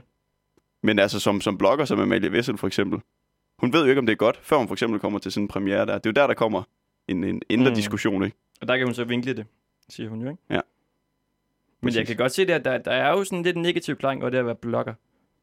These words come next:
Speaker 2: Det er hende bloggeren. Altså, det, det er en, der er sådan... Den sidder lidt i luften.
Speaker 1: Ja, præcis.
Speaker 2: Det er ikke, det er ikke kun en god ting i hvert fald.
Speaker 1: Nej.
Speaker 2: Man vil hellere være hende den smukke eller hende sangeren.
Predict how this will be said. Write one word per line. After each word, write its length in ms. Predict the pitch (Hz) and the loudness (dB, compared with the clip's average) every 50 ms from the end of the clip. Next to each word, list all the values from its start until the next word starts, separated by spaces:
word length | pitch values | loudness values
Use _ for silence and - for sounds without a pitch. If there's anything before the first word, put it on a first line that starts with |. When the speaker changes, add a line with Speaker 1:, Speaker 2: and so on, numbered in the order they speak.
| _ - | _ -2
Speaker 2:
Det 60 | - | 0
er 40 | 127 | 0
hende 140 | 135 131 127 | 0 0 -2
bloggeren. 540 | - 120 120 123 131 131 127 120 110 107 110 _ _ _ _ _ _ _ _ _ _ _ _ _ _ - | -2 0 2 2 2 2 0 -2 -4 -6 -10 _ _ _ _ _ _ _ _ _ _ _ _ _ _ -8
Altså, 140 | 120 113 113 | -6 -6 -4
det, 240 | 104 120 123 120 - | -2 -2 -4 -2 -2
det 100 | 135 151 | -2 -2
er 40 | |
en, 100 | 165 170 | -2 0
der 60 | 165 139 | 0 -2
er 60 | 127 | -2
sådan... 500 | - 147 143 135 127 120 117 110 110 - _ _ _ _ _ _ _ _ _ _ _ _ _ _ - | -2 -4 -4 -2 -2 -2 -4 -6 -8 -12 _ _ _ _ _ _ _ _ _ _ _ _ _ _ -4
Den 100 | 123 117 | -4 -4
sidder 320 | - - 180 180 - 135 | -2 -2 -2 -2 -2 -2
lidt 200 | 123 120 120 - _ _ _ _ _ _ _ _ _ _ _ _ _ _ _ | -2 -2 -4 -6 _ _ _ _ _ _ _ _ _ _ _ _ _ _ _
i 80 | - 117 | -8 -2
luften. 420 | 117 123 127 123 - - 110 107 _ _ - - | 0 0 -2 -2 -6 -10 -10 -10 _ _ -10 -6
Speaker 1:
Ja, 160 | 101 135 160 | -4 -4 -4
præcis. 360 | - 147 139 143 131 123 - _ _ _ _ _ _ _ _ _ _ _ _ _ _ _ _ _ _ _ - | -4 -6 -6 -6 -6 -8 -8 _ _ _ _ _ _ _ _ _ _ _ _ _ _ _ _ _ _ _ -12
Speaker 2:
Det 120 | 117 113 120 | -8 -6 -6
er 40 | |
ikke, 200 | 135 135 180 165 135 113 | -4 -2 -2 -2 -2 -4
det 80 | - - | -6 -4
er 40 | 127 | -6
ikke 100 | 143 - | -4 -4
kun 200 | - 160 160 165 - | -6 -8 -8 -6 -8
en 60 | 135 | -6
god 160 | 143 147 - | -6 -8 -8
ting 180 | - 127 123 113 | -8 -8 -8 -8
i 20 | |
hvert 120 | 113 117 123 | -8 -10 -10
fald. 120 | 123 120 - _ _ - | -12 -14 -16 _ _ -6
Speaker 1:
Nej. 160 | 113 113 135 - _ _ _ _ _ _ _ _ _ _ _ _ _ _ _ _ _ _ - | -4 -4 -4 -6 _ _ _ _ _ _ _ _ _ _ _ _ _ _ _ _ _ _ -10
Speaker 2:
Man 140 | - 120 113 | -6 -4 -2
vil 60 | 110 | 0
hellere 200 | 120 131 156 156 | 0 0 2 2
være 160 | 151 131 120 | 2 0 0
hende 140 | 120 123 127 | 0 -4 -6
den 80 | 127 120 | -6 -8
smukke 300 | - 127 123 127 123 127 | -6 -4 -4 -4 -4 -4
eller 140 | 113 120 | -6 -6
hende 120 | 117 117 - | -8 -8 -8
sangeren. 340 | 123 120 120 120 123 123 | -8 -10 -8 -10 -12 -14